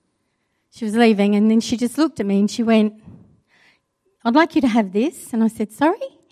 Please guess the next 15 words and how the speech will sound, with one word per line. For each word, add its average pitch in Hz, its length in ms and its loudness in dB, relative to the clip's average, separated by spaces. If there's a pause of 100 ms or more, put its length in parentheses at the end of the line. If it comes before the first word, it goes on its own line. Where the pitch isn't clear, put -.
(480)
And 220 140 0
she 233 100 -2
said, 233 200 -2
"Oh, 226 300 6
I 240 60 2
had 269 220 4
a 262 40 2
gift 262 280 -6
voucher. 202 580 -2 (840)
I 208 100 -10
had 196 200 -6
money 240 240 6
left 208 300 6
on 196 120 4
it. 190 160 0